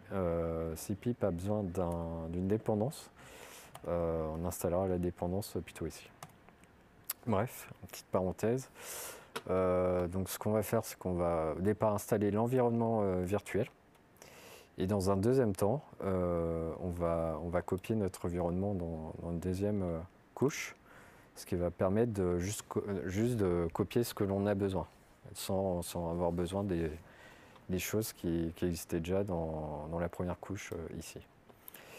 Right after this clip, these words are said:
Et ce qu'on veut aussi, c'est, euh, d'installer Java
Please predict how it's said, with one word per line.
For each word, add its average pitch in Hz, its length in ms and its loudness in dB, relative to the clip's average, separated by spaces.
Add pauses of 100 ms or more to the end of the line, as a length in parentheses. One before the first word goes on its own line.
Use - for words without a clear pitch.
(480)
Et 95 320 2
ce - 100 -4
qu'on 104 220 2
veut 101 180 4
aussi, 143 320 2
c'est, 98 300 2
euh, 90 360 4
d'installer 95 400 2
Java 104 440 4